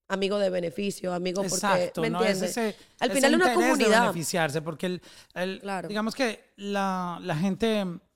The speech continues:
Speaker 1: Y es tu trabajo
Speaker 2: pensará
Speaker 1: igual, y tú te haces amistad de la gente que tú trabajas.
Speaker 2: Claro,
Speaker 1: So
Speaker 2: pero, pero uno no abusa de eso, porque al
Speaker 1: Claro.
Speaker 2: final, ah, qué incómodo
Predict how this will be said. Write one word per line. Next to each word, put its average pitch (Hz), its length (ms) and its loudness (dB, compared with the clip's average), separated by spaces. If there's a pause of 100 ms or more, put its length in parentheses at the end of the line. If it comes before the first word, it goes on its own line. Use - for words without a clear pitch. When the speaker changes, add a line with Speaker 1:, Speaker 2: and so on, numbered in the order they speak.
(160)
Speaker 1:
Y 277 120 4
es 294 80 4
tu 403 160 4
trabajo 262 400 2
Speaker 2:
pensará 208 160 4
Speaker 1:
igual, 202 340 0 (160)
y 226 120 -6
tú 247 120 -4
te 269 180 2
haces 277 180 -2
amistad 247 340 0
de 320 100 6
la 233 80 0
gente 202 200 -6
que 214 80 -4
tú 190 100 -6
trabajas. 180 500 -4
Speaker 2:
Claro, 262 560 0
Speaker 1:
So 247 80 4
Speaker 2:
pero, 220 240 2
pero 240 200 4
uno 262 220 2
no 254 140 2
abusa 202 460 2
de 180 260 0
eso, 214 220 -4
porque 185 240 -4
al 160 80 -2
Speaker 1:
Claro. 170 160 -8
Speaker 2:
final, 220 380 0 (440)
ah, 151 400 -8 (380)
qué 190 540 -2 (200)
incómodo 190 960 0